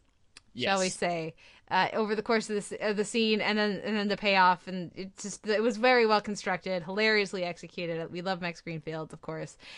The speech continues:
Speaker 1: um, and, uh, there was, there was a lot of really great comedy this season, but for just the single scene that pops to mind, that's what I came up with. Lots of, uh, Parks and Rec things that sh-, that
Speaker 2: Yes.
Speaker 1: could have worked. Lots of Louis. I mean,
Speaker 2: Although actually, the runner-up for me would probably be,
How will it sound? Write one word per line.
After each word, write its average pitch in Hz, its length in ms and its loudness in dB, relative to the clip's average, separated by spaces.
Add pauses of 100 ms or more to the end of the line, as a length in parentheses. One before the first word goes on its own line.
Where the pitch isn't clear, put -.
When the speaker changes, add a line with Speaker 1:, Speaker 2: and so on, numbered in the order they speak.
(320)
Speaker 1:
um, 151 380 -8 (140)
and, 185 360 -2
uh, 175 300 2 (200)
there 247 160 2
was, 254 120 4
there 311 120 -2
was 330 100 0
a 311 40 -4
lot 285 180 10
of 254 100 4
really 247 160 4
great 208 200 0
comedy 190 340 2
this 170 180 -4
season, 170 640 -8 (220)
but 175 320 -6 (380)
for 214 460 2
just 196 200 -10
the 214 80 -2
single 240 380 4
scene 214 220 -2
that 190 160 0
pops 196 320 2
to 208 100 -4
mind, 180 380 0 (280)
that's 208 200 4
what 214 100 2
I 202 40 2
came 208 120 -4
up 196 60 -2
with. 196 100 -4 (260)
Lots 392 260 8
of, 302 200 0
uh, 262 160 8
Parks 233 280 -2
and 185 100 -6
Rec 180 260 0 (260)
things 226 220 2
that 214 160 -2
sh-, 220 120 -16
that 214 140 4
Speaker 2:
Yes. 226 80 2
Speaker 1:
could 226 100 2
have 208 100 0
worked. 202 440 -2 (140)
Lots 208 180 2
of 208 120 -2
Louis. 208 520 6
I 185 40 0
mean, 180 420 -4
Speaker 2:
Although 151 220 8
actually, 160 320 8
the 147 100 6
runner-up 147 380 8
for - 100 -4
me 131 140 2
would 120 180 0
probably 120 380 2
be, 110 460 -2